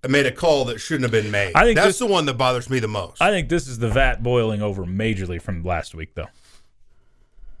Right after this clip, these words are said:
Speaker 2: Remember last week
Speaker 1: Yeah.
Speaker 2: what happened?
Speaker 1: Yeah.
Speaker 2: It, Valdez Scantling, one of the worst no, non-P I
Speaker 1: Yeah.
Speaker 2: calls we've ever seen,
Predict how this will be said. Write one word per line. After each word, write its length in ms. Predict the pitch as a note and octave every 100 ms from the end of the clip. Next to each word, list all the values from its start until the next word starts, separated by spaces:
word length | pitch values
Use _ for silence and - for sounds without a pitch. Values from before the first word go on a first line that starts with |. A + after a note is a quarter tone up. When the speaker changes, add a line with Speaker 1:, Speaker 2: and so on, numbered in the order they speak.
| -
Speaker 2:
Remember 240 | B2+ D3 D3
last 220 | D3 D3
week 80 | B2+
Speaker 1:
Yeah. 80 | F3
Speaker 2:
what 100 | D3+
happened? 400 | D#3+ D#3+ E3 -
Speaker 1:
Yeah. 140 | A2+ C#3
Speaker 2:
It, 40 | - - -
Valdez 420 | C#3 D3 D3 C3
Scantling, 460 | - C#3 C3 C3 B2
one 120 | B2+
of 40 |
the 40 | A#2
worst 260 | B2 A#2 _ -
no, 320 | A#2 A#2+ B2
non-P 380 | C3 B2 A#2+ B2
I 200 | A#2 A2+
Speaker 1:
Yeah. 60 | A2+
Speaker 2:
calls 320 | G#2+ A#2 A2
we've 120 | A2 G#2
ever 160 | G#2
seen, 380 | F#2+ A#2 A2 G#2+